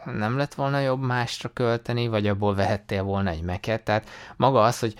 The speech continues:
hogyan ösztönzöd magad, vagy ez a keretezés, eh, ez, ez szerintem fontos lehet. Eh,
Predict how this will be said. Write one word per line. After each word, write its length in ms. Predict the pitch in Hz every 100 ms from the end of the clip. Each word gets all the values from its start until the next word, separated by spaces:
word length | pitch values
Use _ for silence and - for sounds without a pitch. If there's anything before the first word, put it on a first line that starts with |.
| -
hogyan 240 | 127 120
ösztönzöd 520 | 110 110 - 95 98 98
magad, 320 | 98 101 101
vagy 140 | 101
ez 120 | 98
a 60 | 101
keretezés, 840 | - 110 98 - 90 95 101 - - - - -
eh, 480 | - 101 95 95 92 - -
ez, 220 | 101 101
ez 120 | 95
szerintem 600 | - 98 98 104 104 107
fontos 580 | - - 107 95 87 -
lehet. 420 | 95 95 127 - - - - - -
Eh, 340 | - 98 101